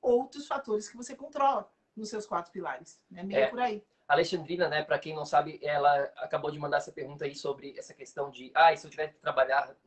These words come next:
Speaker 2: da parte da noite, o que que eu faço?" Bom, é, o que a Vá acabou de falar, eu acho que é, é importantíssimo. E uma coisa é importante também que você tenha consciência, querida. Dormir de dia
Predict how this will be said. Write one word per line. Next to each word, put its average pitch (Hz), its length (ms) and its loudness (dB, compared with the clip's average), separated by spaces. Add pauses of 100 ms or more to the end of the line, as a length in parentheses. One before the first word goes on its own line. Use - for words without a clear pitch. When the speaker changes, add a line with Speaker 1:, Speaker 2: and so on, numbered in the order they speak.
(120)
Speaker 2:
da 127 100 -4
parte - 300 -2
da 127 100 2
noite, 123 360 -4
o - 40 -20
que - 60 -20
que - 80 -14
eu 107 60 -8
faço?" - 360 -6 (240)
Bom, 131 240 -2 (260)
é, 127 300 4
o - 60 -10
que - 100 -2
a 131 40 0
Vá 139 160 6
acabou 139 360 -2
de - 80 -10
falar, 127 340 2
eu 135 60 0
acho 127 160 0
que - 60 -4
é, 127 160 -2
é 127 60 -8
importantíssimo. 123 720 -12 (280)
E 147 180 -8
uma 156 140 2
coisa 156 380 2
é 156 60 -2
importante 156 600 -8
também 151 360 -4
que - 100 -20
você - 220 -10
tenha 139 260 -6
consciência, 123 640 -16
querida. 117 360 -10 (1080)
Dormir 156 680 0 (1200)
de 156 160 -12
dia 147 440 -4